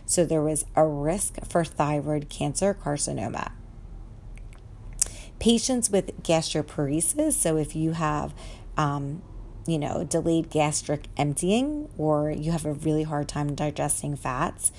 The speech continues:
that might, you might be somebody who maybe isn't a good fit for this medication, so you would need to speak to your physician. If you have gallbladder disease or you have acid reflux, you may also not qualify for this medication.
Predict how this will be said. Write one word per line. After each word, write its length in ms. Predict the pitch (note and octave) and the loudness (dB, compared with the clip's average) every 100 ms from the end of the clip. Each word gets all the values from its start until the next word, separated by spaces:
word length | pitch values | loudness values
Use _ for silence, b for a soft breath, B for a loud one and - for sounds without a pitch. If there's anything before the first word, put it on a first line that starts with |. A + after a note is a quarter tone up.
| B B B - - | B B B -12 4
that 200 | G3+ - | 6 6
might, 220 | B3 - | 2 2
you 100 | G#3 | 4
might 160 | A#3 | 4
be 100 | A#3 | 2
somebody 380 | A3 G3+ F3+ F3 | 0 2 2 2
who 120 | F3 | 2
maybe 400 | E3+ D#3 D3 D3+ | 2 2 2 0
isn't 280 | D#3 D3+ D3 | 0 0 -2
a 60 | D3+ | 0
good 180 | D3+ D3 | -2 -2
fit 320 | - D#3 - | 2 2 2
for 180 | - A3 | 0 0
this 260 | G3+ A3 G#3+ | 2 0 0
medication, 560 | G#3 G#3+ A3 - G#3+ | -2 0 -2 0 0
so 140 | G3+ E3+ | 0 2
you 140 | D3+ | 2
would 100 | D3+ | 2
need 180 | D3 C#3+ | 0 0
to 80 | D3 | -2
speak 400 | D#3 - D3 C#3 | -2 -4 -4 -2
to 100 | C#3+ | -2
your 140 | C3+ | -2
physician. 640 | C3+ C3+ C#3 - F3+ A#3 G#3 B B B B B B | -2 -2 -2 -2 -2 -4 -6 B B B B B B
If 120 | F3+ | 2
you 100 | F3+ | 4
have 160 | C#3+ - | 2 2
gallbladder 600 | D#3+ E3+ E3+ E3 E3 D#3 | 4 4 4 2 2 0
disease 800 | E3 D3+ D#3+ D3+ D3+ D3 D3 - | 0 0 0 2 2 0 -2 -4
or 240 | - D3+ D3+ | 0 2 2
you 240 | C#3 D3 | 2 0
have 300 | D#3+ C#3+ C#3+ - | 0 -2 -4 -6
acid 360 | C3 D3 D#3+ D3+ | -2 0 0 -4
reflux, 640 | C#3+ D3+ - B3 - - - B B | -4 0 2 2 2 -6 -8 B B
you 100 | - | 0
may 140 | A3 A3+ | 4 4
also 360 | A3 A3+ G#3 | 2 2 4
not 220 | E3 D3 C#3+ | 4 0 -4
qualify 560 | - D3 C#3+ C#3 C3 | -2 -2 -2 -4 -4
for 160 | C3 - | -6 -8
this 240 | C3 C3+ | -4 -4
medication. 760 | - A#1+ - - D3 - - | -2 -4 -4 -6 -4 -4 -6